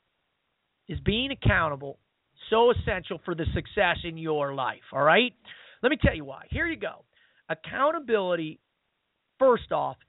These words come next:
is the essence of your reputation. Now, a lot of people out there are like, "Huh, well, all right, all right, explain this to me, Rutt. I, I'm trying to understand this." Well, think about it. Your reputation is everything. What people think of you, how people judge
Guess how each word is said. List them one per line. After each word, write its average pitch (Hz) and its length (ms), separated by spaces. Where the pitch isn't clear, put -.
is 165 160
the 196 260
essence 233 460
of 151 140
your 175 260
reputation. 151 920
Now, 175 220
a - 20
lot 247 160
of 320 80
people 202 300
out 160 180
there 160 240
are 170 160
like, 139 160
"Huh, 240 320
well, 196 160
all 196 140
right, 139 240
all 160 80
right, 139 120
explain 247 440
this 156 120
to 185 120
me, 143 140
Rutt. 151 300
I, 135 200
I'm 175 140
trying 240 320
to 208 80
understand 190 500
this." 139 220
Well, 180 320
think 285 160
about 156 280
it. 135 100
Your 202 100
reputation 202 720
is 147 160
everything. 139 520
What 175 240
people 170 380
think 233 200
of 226 80
you, 208 480
how 160 280
people 143 340
judge 190 420